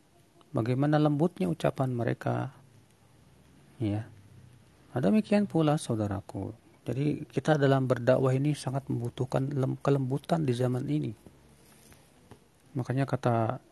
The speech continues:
Syekh bin Baz, "Hadzal asru asrul rifqi wal lin." Zaman ini, ini zaman yang sangat membutuhkan sikap lembut. Ya.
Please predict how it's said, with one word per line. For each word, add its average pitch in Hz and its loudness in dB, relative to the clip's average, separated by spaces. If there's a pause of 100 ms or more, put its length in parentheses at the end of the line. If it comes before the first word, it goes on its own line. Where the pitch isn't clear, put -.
(140)
Syekh - -2
bin 113 -2
Baz, 123 -2
"Hadzal 120 0
asru 123 -2
asrul 127 -2
rifqi 131 -4
wal 110 2
lin." 123 -2 (1080)
Zaman 123 0
ini, 156 0
ini 156 0 (200)
zaman 143 0
yang 143 0
sangat 160 -4
membutuhkan 139 0
sikap - -4
lembut. 156 0 (800)
Ya. 104 -6